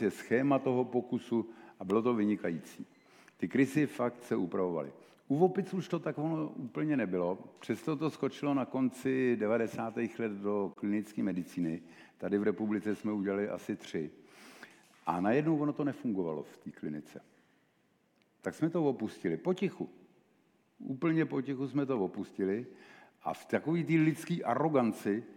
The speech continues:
jsme se rovnou vrhli na okruhy a dráhy. To je úplně diametrálně něco odlišného. Jo. A začali jsme dělat rovnou poranění míchy. To, to zelený, to jsou axony,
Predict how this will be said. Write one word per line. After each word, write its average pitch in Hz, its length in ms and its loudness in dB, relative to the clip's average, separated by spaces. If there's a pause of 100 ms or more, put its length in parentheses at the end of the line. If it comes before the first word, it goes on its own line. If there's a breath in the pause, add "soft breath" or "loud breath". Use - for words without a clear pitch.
(440 loud breath)
jsme 110 220 0
se 127 120 0
rovnou 143 360 6
vrhli 135 340 6
na 117 400 2
okruhy 135 540 6
a 131 120 2
dráhy. 113 460 2 (100)
To - 80 0
je 143 80 4
úplně 180 500 4
diametrálně 139 1000 2
něco 123 340 0
odlišného. 101 720 -4 (760 loud breath)
Jo. 85 140 -4 (200)
A 92 100 2
začali 110 260 2
jsme 143 180 2
dělat 139 280 4
rovnou 131 280 2
poranění 127 540 4
míchy. 120 340 2
To, 113 180 2
to 107 320 -2
zelený, 151 400 6
to 110 160 0
jsou 131 260 0
axony, 131 720 2